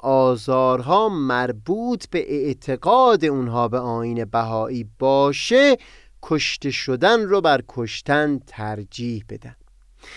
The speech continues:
زمانی که در سال هزار و سیصد و سی و چهار شمسی در نقاط گسترده‌ای از ایران دست تعرض به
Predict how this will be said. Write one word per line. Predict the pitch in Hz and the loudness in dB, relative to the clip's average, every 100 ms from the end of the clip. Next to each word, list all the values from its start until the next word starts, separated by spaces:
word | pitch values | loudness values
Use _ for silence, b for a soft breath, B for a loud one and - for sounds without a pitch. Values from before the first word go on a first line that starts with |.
| B B B | B B B
زمانی | 165 190 233 240 | 2 6 4 4
که | 208 | 4
در | 190 165 | 4 4
سال | 190 196 | 4 4
هزار | 190 165 160 175 | 4 4 4 4
و | 170 | 2
سیصد | - 143 - 160 | -2 -6 -2 0
و | 160 | 0
سی | 143 - | -2 -4
و | 131 | -4
چهار | - 143 151 151 | -2 0 2 2
شمسی | - 127 120 117 - 156 | -2 -4 -4 -6 -6 0
در | 147 135 | 0 2
نقاط | 147 165 208 202 | 0 2 2 2
گسترده‌ای | 190 151 135 - 143 131 185 165 | -2 -2 -4 0 0 2 2 4
از | 135 | 2
ایران | 117 131 151 | 0 -2 0
دست | 147 147 - | 0 0 -2
تعرض | 147 - 127 127 113 165 151 | -6 -4 -2 -2 0 0 0
به | 143 151 | 0 0